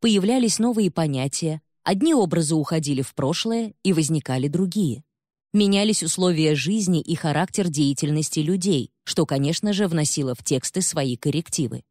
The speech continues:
Так старые описания мироздания постепенно превращались в почти магические заклинания и чаще всего обретали характер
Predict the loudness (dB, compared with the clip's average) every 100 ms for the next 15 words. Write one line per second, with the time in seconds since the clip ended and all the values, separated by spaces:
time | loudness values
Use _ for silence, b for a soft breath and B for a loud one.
0 | _ _ _ _ _ _ _ -2 0 0
1 | 0 2 4 2 2 0 2 2 2 2
2 | 2 0 0 2 2 2 0 0 -2 -2
3 | 0 0 0 2 0 2 0 0 0 0
4 | -4 -4 -4 -2 -2 0 0 -4 -4 -4
5 | -2 -2 0 0 0 0 0 -2 -6 -10
6 | -14 _ -2 -2 0 0 0 -2 -2 -2
7 | 2 0 0 -2 0 -2 0 0 0 0
8 | 0 -2 -2 -2